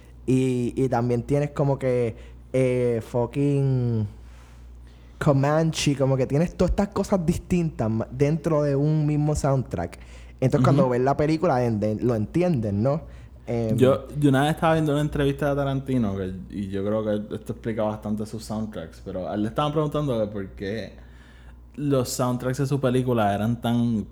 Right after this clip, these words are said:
Speaker 2: peculiares, porque de repente tenía un western con música de rap, o cambiaba de género así dentro de u-, dos escenas. Y él decía que él básicamente lo que hacía era como que ponía sus,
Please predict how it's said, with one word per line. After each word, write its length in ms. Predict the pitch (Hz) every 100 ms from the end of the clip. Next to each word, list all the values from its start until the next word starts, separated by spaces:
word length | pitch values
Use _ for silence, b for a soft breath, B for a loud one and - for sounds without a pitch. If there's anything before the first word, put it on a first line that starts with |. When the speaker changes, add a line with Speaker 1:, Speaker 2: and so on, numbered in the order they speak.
| -
Speaker 2:
peculiares, 580 | 123 120 120 120 123 117
porque 220 | 110 110
de 100 | 107
repente 280 | 107 107 101
tenía 220 | 120 113
un 180 | 127 131
western 560 | 131 127 - 127 120
con 240 | 117 113 107
música 460 | 104 104 110 110
de 60 | 107
rap, 360 | 101 98 92 -
o 500 | 107 104 101 98 85
cambiaba 420 | - 117 113 113 127
de 40 |
género 360 | 127 131 131 120
así 320 | 113 120 117
dentro 440 | 113 110 - 107 98
de 160 | 95 92 -
u-, 180 | 113
dos 240 | 107 117 101
escenas. 480 | 107 107 104 87 98 B B B B B B - -
Y 160 | 139
él 160 | 127 123
decía 340 | 135 156 151
que 60 | 143
él 80 | 113
básicamente 440 | 107 120 123 123
lo 80 | 135
que 80 | 131
hacía 160 | 135
era 140 | 127 135
como 220 | 123 104
que 100 | 98
ponía 400 | 104 95 92 104
sus, 280 | - 120